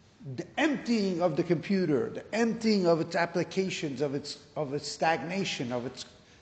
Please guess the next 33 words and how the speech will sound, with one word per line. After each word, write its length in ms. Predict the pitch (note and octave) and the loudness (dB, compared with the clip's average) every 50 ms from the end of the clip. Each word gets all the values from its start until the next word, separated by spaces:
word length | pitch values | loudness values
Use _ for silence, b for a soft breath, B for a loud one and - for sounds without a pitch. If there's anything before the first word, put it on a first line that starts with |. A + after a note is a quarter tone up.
| b b b - | b b b -14
the 80 | B2+ B2 | -10 -8
computer 400 | D3+ C3 - F#3+ A#3 A3 A3+ A3 | -8 -2 2 4 4 6 6 6
is 180 | G#3+ F#3+ - | 4 4 2
clogged. 800 | - - - - A3+ G#3+ A3 G#3 F3 B2+ G2+ F#2 - - - - - - - - - - - _ _ _ _ _ _ _ _ _ _ b b b b b b b b - | -2 -4 2 4 6 8 8 8 6 6 4 0 -4 -10 -14 -14 -16 -18 -20 -20 -20 -20 -20 _ _ _ _ _ _ _ _ _ _ b b b b b b b b -12
You 40 | C#3+ | -10
have 120 | C#3+ - | -10 -8
to 200 | - E3 - - | -8 -8 -2 0
empty 400 | A3 C4 B3+ F3+ - - D#3+ B2 | 2 2 2 0 -2 -2 -2 -2
it, 140 | G#2 F#2 - | -2 -4 -6
you 60 | - | -8
have 80 | C3 - | -8 -6
to 80 | - D3+ | -6 -6
shut 260 | - - - G#3+ G#3+ | 2 6 6 6 6
it 140 | A3 F#3 C#3+ | 4 4 6
down, 360 | G3+ G3 F#3+ F3 E3 E3 F3+ - B B B B B B B B | 6 4 4 4 -2 -6 -8 -10 B B B B B B B B
and 160 | - C#3+ D3 C3+ | -8 -8 -2 0
then 220 | G#3 G#3+ A3+ G#3+ | 2 2 4 4
you 80 | G#3 G#3+ | 4 4
have 140 | G3 G3 | 4 4
to 100 | - F#3+ | 2 2
refill 560 | E3 F3+ G#3+ A3+ - - - - A#3+ A#3+ A3+ A3+ | 2 4 4 4 2 2 4 6 6 8 8 6
it 140 | G#3 - | 4 2
with 100 | F#3+ G3 | 0 -2
the 60 | F#3+ F3+ | -2 -4
proper 680 | - - - G3+ G3 G3 - G#3 G3+ G3 F#3 D3+ - - - - - - - - - _ - - _ _ _ _ _ _ _ _ _ _ - | -4 -2 0 0 0 0 0 0 2 2 2 0 -4 -10 -16 -20 -20 -20 -20 -20 -20 _ -20 -20 _ _ _ _ _ _ _ _ _ _ -2
applications. 840 | - F3+ E3+ - F3+ - - F#3+ F#3+ E3+ - - - A2 - - - - | -2 0 0 0 0 4 4 6 6 4 2 -2 -6 -6 -8 -10 -12 -8
And 80 | C3 | -6
the 40 | C3 | -6
better 300 | B2 A2+ - G#3+ G#3 G#3 | 2 4 6 6 6 4
the 140 | G3 G3+ F#3 | 4 2 2
applications, 920 | F#3 F3+ F3+ F3+ F3 - G3+ G#3 G#3+ G3 - - G3+ G3 F#3 F3+ E3+ - - | 2 0 0 -4 0 2 4 4 4 2 2 0 0 0 -2 -4 -10 -10 -8
the 100 | C#3+ C3+ | -8 -8
better 540 | A#2+ B2 A#2+ F#3 G3 G#3 G3+ F#3+ F3 - | -4 -2 -2 0 2 2 2 0 0 -2